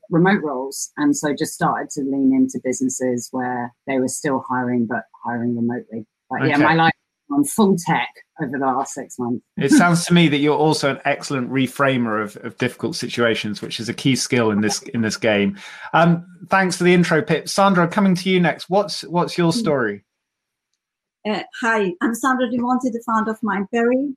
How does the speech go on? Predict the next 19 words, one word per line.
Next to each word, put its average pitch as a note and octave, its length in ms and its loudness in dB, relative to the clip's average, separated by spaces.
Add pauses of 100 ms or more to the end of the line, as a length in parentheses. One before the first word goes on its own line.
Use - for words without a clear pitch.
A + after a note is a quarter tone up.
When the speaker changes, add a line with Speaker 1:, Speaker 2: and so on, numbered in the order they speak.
Speaker 3:
Mindberry A3 480 0
is G#3+ 100 0
an G#3+ 140 -2
online G3+ 440 0
platform G3 540 -2
connecting F#3 720 0
mental E3+ 320 -2
well-being F3+ 520 -2
professionals, F#3+ 800 -6 (540)
uh, F#3 380 2
to G#3+ 100 0
their D#3+ 220 0
clients. F#3+ 720 0 (360)
So, A3 480 4
and G#3 180 2
here B3+ 200 4
we D4 140 4
are. G#3+ 360 2 (100)
Uh, A3+ 360 4